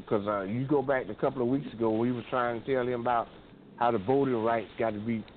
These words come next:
voted on every twenty-five years. And we read, Mister Talk and Nagoma read him the report about the voting rights have to be voted on every twenty-five years, show him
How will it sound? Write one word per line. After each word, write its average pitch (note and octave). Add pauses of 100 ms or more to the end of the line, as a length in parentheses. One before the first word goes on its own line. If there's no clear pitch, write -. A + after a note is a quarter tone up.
(420)
voted B2+
on A#2
every B2
twenty-five C3+
years. C3+ (640)
And G#2+
we C#3
read, D3
Mister B2+
Talk D3
and C3+
Nagoma C3+
read D3+
him C3 (440)
the A2+
report C#3+ (1500)
about A#2+
the G2+
voting C#3
rights B2+
have B2+
to A#2+
be C3
voted C3+
on B2+
every B2+
twenty-five C3+
years, C3 (560)
show D3
him C#3+